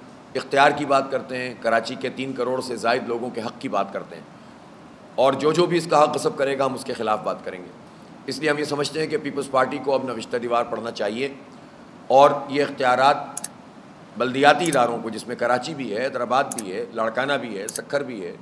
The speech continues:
शिकारपुर भी है, उन सबको मुंतकिल करने चाहिए। तमाम तर तहफ़्फ़ुज़ात के बावजूद हमने सुप्रीम कोर्ट में जाकर, मैं ख़ुद भी पेश हुआ और Honorable Chief Justice ने हमें मौका भी दिया और हमने यही कहा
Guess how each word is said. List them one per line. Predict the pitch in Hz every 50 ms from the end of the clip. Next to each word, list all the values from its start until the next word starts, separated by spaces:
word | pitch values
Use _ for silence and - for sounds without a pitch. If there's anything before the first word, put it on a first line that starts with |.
| - -
शिकारपुर | - - - 117 117 113 - 139 143
भी | 123 113 113 107
है, | 107 104
उन | 110 120 117
सबको | 104 - 131 - - 131
मुंतकिल | 120 113 107 95 107 110 117 110
करने | 98 98 92 104 101
चाहिए। | - 98 87 90 92 107 104 85 - - - - - - - -
तमाम | 131 131 139 147 156 156 143
तर | 143 156 147
तहफ़्फ़ुज़ात | 147 151 131 127 127 131 135 135 123 143 143 143 143 139
के | 139
बावजूद | 117 127 120 120 127 113 139 147 - - - - - - - - - - - -
हमने | 120 135 139 139
सुप्रीम | 139 143 - - 139 143 139
कोर्ट | 131 143 139 131 -
में | 139 123
जाकर, | 123 123 123 120 131 123
मैं | 123 120 120
ख़ुद | 123 - 139 117
भी | 123 143
पेश | - 131 131 131 131 131
हुआ | 127 127 123 117 - - - - - - - - - - - - -
और | 107 113 113 113
Honorable | 117 117 123 127 123 113 131 123
Chief | 95 127 127 110
Justice | 107 123 117 - 131 131 - -
ने | 127 123 120 - - -
हमें | 113 120
मौका | 113 120 120 123 135 135
भी | 139 139
दिया | 131 131 127 123 117 - - - - - - - - - - -
और | 127 143
हमने | 156 160 160
यही | 156 160 165 170 165
कहा | 160 147 147 151